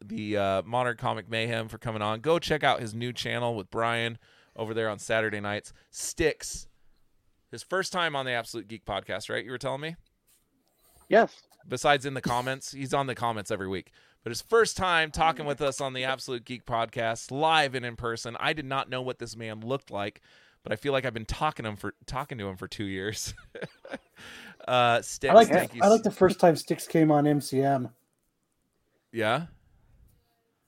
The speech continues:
Speaker 1: How long
Speaker 3: I
Speaker 1: ago was
Speaker 3: finally
Speaker 1: that?
Speaker 3: got s-, what?
Speaker 1: Wait, how long ago was that?
Speaker 3: Oh, it was, what, like, six, six months ago? S-, eight months ago?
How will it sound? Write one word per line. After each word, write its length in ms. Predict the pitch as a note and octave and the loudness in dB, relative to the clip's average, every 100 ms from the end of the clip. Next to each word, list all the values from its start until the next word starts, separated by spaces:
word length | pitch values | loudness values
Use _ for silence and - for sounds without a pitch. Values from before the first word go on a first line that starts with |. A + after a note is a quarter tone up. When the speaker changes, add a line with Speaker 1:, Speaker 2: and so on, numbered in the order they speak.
| _ _ _ _ - | _ _ _ _ -8
Speaker 1:
How 60 | A2+ | 0
long 120 | B2+ | 8
Speaker 3:
I 40 | |
Speaker 1:
ago 40 | D3+ | 10
was 60 | |
Speaker 3:
finally 140 | F3+ G3 | 10 8
Speaker 1:
that? 40 | F#3+ | 6
Speaker 3:
got 80 | |
s-, 160 | F#3+ - _ _ _ - - _ _ D3 | 4 -12 _ _ _ -20 -20 _ _ -16
what? 480 | C#3 D#3+ F#3 A3+ - - - - - | 0 6 6 6 -6 -16 -20 -16 -4
Speaker 1:
Wait, 300 | - B2 G#2+ | 0 0 2
how 120 | B2 | 2
long 140 | B2 B2+ | 2 0
ago 120 | B2+ | -2
was 100 | A2+ | 0
that? 260 | A#2+ - _ _ _ _ _ - | -2 -2 _ _ _ _ _ -6
Speaker 3:
Oh, 300 | D#3 C3+ - - D#3 | -4 -2 -6 -6 0
it 80 | |
was, 240 | E3 C#3 - - | 2 0 -6 -4
what, 240 | D3+ D3 | 0 0
like, 140 | D#3 - | -2 -2
six, 260 | - G3 | -2 -2
six 320 | - - A3 A#3+ | -8 -6 0 4
months 200 | A#3 A#3+ | 4 6
ago? 240 | C4 C4+ | 4 4
S-, 140 | A#3 B3 | 0 0
eight 160 | G#3+ | 2
months 160 | A#3+ B3 | 2 0
ago? 320 | B3 C4+ C4+ | 2 2 0